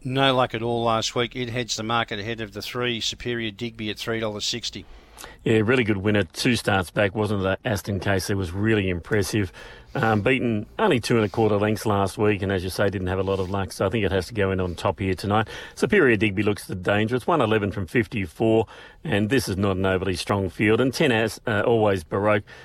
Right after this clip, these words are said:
Speaker 2: uh, as you say, now gets a start, and you just can't leave it out in these types of races, even though it's getting a little long in the tooth. It's always a chance. Two, three, ten.
Speaker 1: Now we go along to the third leg of the Quadrella. It's an invitation over the four sixty-one.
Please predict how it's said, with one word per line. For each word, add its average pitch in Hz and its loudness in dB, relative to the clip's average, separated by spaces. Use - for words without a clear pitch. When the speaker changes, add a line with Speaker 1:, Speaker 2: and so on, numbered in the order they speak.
Speaker 2:
uh, 107 0
as 98 -2
you 87 -6
say, 98 0
now 98 0
gets 95 -4
a 101 -6
start, 104 2
and 120 0
you 135 0
just 131 0
can't 110 2
leave 101 4
it 101 2
out 107 4
in 104 0
these 107 0
types 107 -2
of 98 0
races, 113 2
even 113 2
though 104 2
it's 95 -2
getting 107 0
a 104 0
little 107 0
long 107 0
in 101 0
the 98 0
tooth. 107 0
It's 95 -4
always 98 2
a 92 -6
chance. 98 -2
Two, 131 0
three, 98 -2
ten. 92 -2
Speaker 1:
Now 120 -4
we 123 -4
go 131 2
along 131 0
to 123 -6
the 110 -6
third 135 0
leg 123 0
of 113 -4
the 113 0
Quadrella. 135 4
It's 131 -4
an 127 -2
invitation 131 0
over 117 0
the 107 -6
four 127 -2
sixty-one. 123 -2